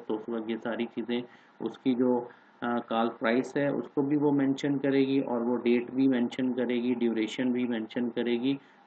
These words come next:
तो ये सारी issuer को जो है, जो company है उसको ये चीज़ें, अ, बतानी पड़ती हैं, ठीक है। तो बहरहाल,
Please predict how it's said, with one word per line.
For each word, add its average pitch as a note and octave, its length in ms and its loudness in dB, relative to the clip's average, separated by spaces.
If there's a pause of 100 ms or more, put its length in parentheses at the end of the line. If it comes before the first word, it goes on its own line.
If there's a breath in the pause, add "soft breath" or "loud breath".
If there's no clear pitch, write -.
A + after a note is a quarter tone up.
तो B2 60 -2
ये B2 140 2
सारी B2+ 420 0 (120)
issuer A#2+ 380 -2
को A#2+ 220 -2
जो A2+ 140 -2
है, A2 300 -4 (400 loud breath)
जो A#2+ 80 0
company A#2+ 480 0
है A#2+ 80 0
उसको G#2+ 300 -4
ये A2 120 -2
चीज़ें, A2+ 380 -2
अ, A2+ 260 -8
बतानी G#2+ 420 -2
पड़ती F#2 380 -8
हैं, F#2 280 -8
ठीक D3 280 -4
है। C#3+ 160 0
तो C3 320 0
बहरहाल, C#3 540 0